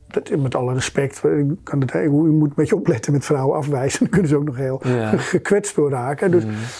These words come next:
Speaker 1: dus je moet het niet kwetsend doen, maar je moet wel duidelijk maken dat er geen sprake is van, eh, van ook maar de mogelijkheid om grensoverschrijdend met mij, eh, aan de gang te gaan. En
Speaker 2: Mhm.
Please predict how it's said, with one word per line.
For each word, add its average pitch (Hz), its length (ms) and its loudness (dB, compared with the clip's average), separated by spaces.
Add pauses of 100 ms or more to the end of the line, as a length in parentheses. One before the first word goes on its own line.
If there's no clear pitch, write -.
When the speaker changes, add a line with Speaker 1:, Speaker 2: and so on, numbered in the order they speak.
(160)
Speaker 1:
dus 156 140 -2
je 185 60 2
moet 170 180 4
het 156 100 2
niet 151 160 2
kwetsend 180 420 0
doen, 143 160 2
maar 233 140 0
je 208 60 0
moet 165 160 2
wel 175 140 2
duidelijk 123 360 -4
maken 131 400 -4
dat 139 180 -4
er - 60 -14
geen 147 140 -2
sprake 156 480 -2
is 139 140 -4
van, 143 300 -2
eh, 143 80 -2 (680)
van - 340 -4
ook 147 140 2
maar 143 140 4
de 143 80 4
mogelijkheid 143 840 0
om 143 280 -4
grensoverschrijdend 143 800 0
met 139 160 2
mij, 135 560 0
eh, 151 60 -2 (300)
aan 151 120 0
de 135 60 0
gang 165 180 2
te - 60 -6
gaan. 143 280 -2
En 175 80 4
Speaker 2:
Mhm. 110 100 0